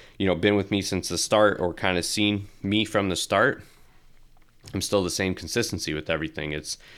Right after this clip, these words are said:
information, client transformations, life motivational things. Um, and those are things about me as a person, and my brand is something that I really wanna get across all the time.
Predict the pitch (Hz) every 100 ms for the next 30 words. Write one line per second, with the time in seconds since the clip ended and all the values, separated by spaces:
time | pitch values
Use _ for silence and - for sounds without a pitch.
0 | - - - 90 - 90 107 104 - 101
1 | 95 - 85 82 - 78 - - 87 98
2 | 107 - 98 95 90 - - - - -
3 | - 87 98 95 95 95 90 92 - 90
4 | 80 90 85 87 - - - - - 85
5 | 80 - 90 95 107 107 - 92 95 92
6 | 85 87 85 82 92 92 92 104 107 87
7 | - 107 110 151 151 98 85 85 87 87
8 | 92 87 95 95 120 139 87 - 87 85
9 | 78 82 80 82 80 78 76 73 80 76
10 | 80 78 - 78 76 78 90 76